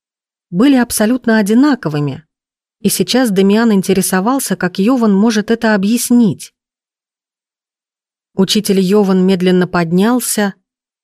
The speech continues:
обвёл взглядом зал и вдруг рванул к открытому окну.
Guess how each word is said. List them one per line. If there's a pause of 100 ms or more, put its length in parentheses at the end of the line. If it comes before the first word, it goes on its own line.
обвёл
взглядом
зал (680)
и
вдруг
рванул
к
открытому
окну.